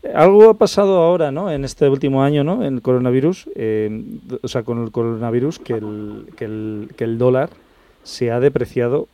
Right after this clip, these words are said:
considerablemente contra el euro, por lo cual todos los europeos y todos los españoles ahora mismo somos mucho más ricos,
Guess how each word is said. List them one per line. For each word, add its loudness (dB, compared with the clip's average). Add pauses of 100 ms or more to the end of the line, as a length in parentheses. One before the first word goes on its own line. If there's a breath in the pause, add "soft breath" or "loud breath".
(120)
considerablemente -2
contra -8
el -2
euro, 0
por -10
lo -4
cual 4 (420 soft breath)
todos 8
los 2
europeos 0
y -10
todos 4
los 2
españoles -2 (120)
ahora 4
mismo 2 (320)
somos 2
mucho 0
más 2
ricos, 0